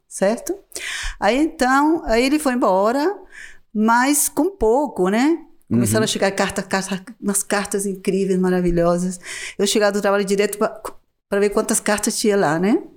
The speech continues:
Speaker 1: Chegava. E aí, pronto, tava, co-, história vai, história vem, tararará. Oito meses depois, eu vim morar. <clears throat> Desmontei minha vida com três filhas pequenas,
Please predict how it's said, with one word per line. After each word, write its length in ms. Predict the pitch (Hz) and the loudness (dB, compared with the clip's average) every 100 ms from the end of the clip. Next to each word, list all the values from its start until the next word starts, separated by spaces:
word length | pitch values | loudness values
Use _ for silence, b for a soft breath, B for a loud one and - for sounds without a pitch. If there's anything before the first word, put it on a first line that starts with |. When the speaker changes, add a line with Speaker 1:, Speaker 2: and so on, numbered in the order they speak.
| - | -10
Speaker 1:
Chegava. 500 | - 214 - - - | -4 -2 -2 -4 -4
E 100 | 190 | 0
aí, 220 | 226 320 403 | 2 2 2
pronto, 320 | 339 381 381 | 0 0 0
tava, 340 | 294 285 247 | 0 2 0
co-, 320 | 233 226 - | 2 0 0
história 400 | 214 - 202 196 | -4 0 0 2
vai, 160 | 180 190 | 2 0
história 300 | 185 190 175 | 0 0 2
vem, 120 | 185 | 2
tararará. 680 | 185 175 175 180 175 214 302 B B B | 0 0 2 2 2 2 0 B B B
Oito 260 | 226 247 240 | 0 2 2
meses 300 | 208 208 202 | 2 0 0
depois, 760 | 247 247 233 247 277 320 - - b b b b _ | 0 0 2 2 0 -2 -6 -8 b b b b _
eu 240 | - 214 | 0 2
vim 560 | 202 190 196 202 220 247 - _ _ _ 185 | 2 2 2 4 2 -2 -10 _ _ _ -2
morar. 580 | 185 165 127 - - - _ _ b b | 2 2 0 -4 -12 -20 _ _ b b
<clears throat> 340 | - - - | -6 -2 0
Desmontei 640 | 180 190 170 175 170 185 175 | 2 4 2 0 0 0 2
minha 220 | 170 160 | 2 2
vida 580 | 156 220 226 247 254 254 | 2 2 2 0 0 -2
com 140 | 185 | -2
três 360 | 170 175 180 - | 0 0 0 0
filhas 420 | - 220 202 214 | 2 2 2 0
pequenas, 840 | - 185 220 226 240 262 269 - | -2 0 2 2 2 0 -2 -6